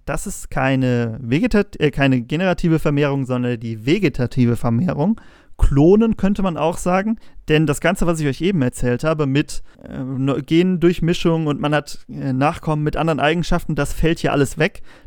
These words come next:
denn die Nachkommen haben genau die gleichen, den, genau den gleichen genetischen, den, genau den gleichen Genotyp wie die Elterngeneration.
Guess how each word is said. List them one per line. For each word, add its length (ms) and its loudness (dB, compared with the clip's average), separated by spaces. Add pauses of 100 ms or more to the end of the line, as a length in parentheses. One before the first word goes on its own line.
(140)
denn 440 -2 (100)
die 100 0
Nachkommen 500 0
haben 200 2
genau 280 4
die 100 -2
gleichen, 520 -2 (220)
den, 120 -2
genau 220 2
den 140 0
gleichen 520 0
genetischen, 800 0
den, 160 4
genau 200 2
den 120 -4
gleichen 260 -2
Genotyp 600 0 (380)
wie 540 -6 (260)
die 260 -6
Elterngeneration. 1160 0